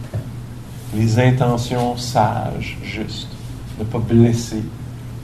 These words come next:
Alors, on s'assoit ici et on apprend comment ne pas se blesser nous-mêmes avec nos pensées.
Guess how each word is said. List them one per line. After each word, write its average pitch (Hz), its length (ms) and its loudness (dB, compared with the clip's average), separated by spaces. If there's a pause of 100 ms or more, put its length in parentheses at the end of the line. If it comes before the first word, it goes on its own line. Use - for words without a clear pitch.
(120)
Alors, 110 220 0
on 107 80 2
s'assoit 135 480 4
ici 135 180 0
et 165 80 -2
on 120 160 0
apprend 120 360 0 (140)
comment 131 420 4 (440)
ne 120 80 -2
pas 123 140 0
se 127 120 0
blesser 123 600 2
nous-mêmes 110 500 -2 (680)
avec 110 240 0
nos 120 100 0
pensées. 117 500 0